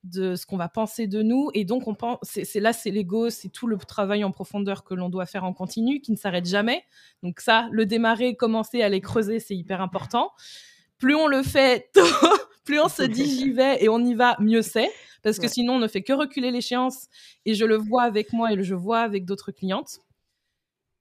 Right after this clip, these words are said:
Speaker 1: Et au-delà de ça, on a peur de ça, mais aussi, on pense pas à la... En fait, on, on pense à toutes les personnes qui vont nous juger, mais on ne pense pas à la personne qui va acheter ou qui va, qu'on va aider.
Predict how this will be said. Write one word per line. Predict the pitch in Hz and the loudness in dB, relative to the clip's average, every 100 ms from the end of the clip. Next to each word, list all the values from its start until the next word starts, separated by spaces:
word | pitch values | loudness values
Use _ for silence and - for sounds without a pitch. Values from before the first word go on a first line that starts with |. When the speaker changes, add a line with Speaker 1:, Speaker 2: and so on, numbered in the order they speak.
| - | -2
Speaker 1:
Et | 247 254 | 0 4
au-delà | 247 226 220 | 2 2 -2
de | |
ça, | - 277 359 403 _ _ _ _ _ | -2 -2 -2 -6 _ _ _ _ _
on | 233 226 | -4 -4
a | 208 | -2
peur | 233 | -2
de | 226 | -4
ça, | 262 320 | -2 -2
mais | 233 | 0
aussi, | 202 - | -2 -4
on | 285 220 | -4 -4
pense | 190 - | -8 -12
pas | - 302 294 | -2 2 2
à | 202 | 2
la... | 208 - - - | -4 -8 -16 -10
En | |
fait, | 214 294 277 | -4 -4 -4
on, | 220 202 | -6 -4
on | 202 | -4
pense | 269 269 | -6 -6
à | |
toutes | - 311 285 | -12 -8 -6
les | |
personnes | 262 233 277 269 | -4 -6 -4 -4
qui | 262 | -4
vont | 208 208 | -4 -2
nous | 214 | -2
juger, | 196 208 233 | -2 -4 -4
mais | 285 | -2
on | 208 | -2
ne | 190 | -4
pense | 180 175 | -6 -10
pas | - 247 | -4 -4
à | |
la | 190 | -4
personne | 185 - 220 233 - _ _ _ | -6 -6 -4 -4 -8 _ _ _
qui | 196 | -6
va | 185 220 | 0 0
acheter | 190 208 - 220 | 0 -6 -4 -6
ou | 226 | -6
qui | - | -6
va, | 190 185 | -4 -4
qu'on | - - 220 | -6 -6 -2
va | 208 - | -2 -2
aider. | 220 190 175 | -2 -2 -6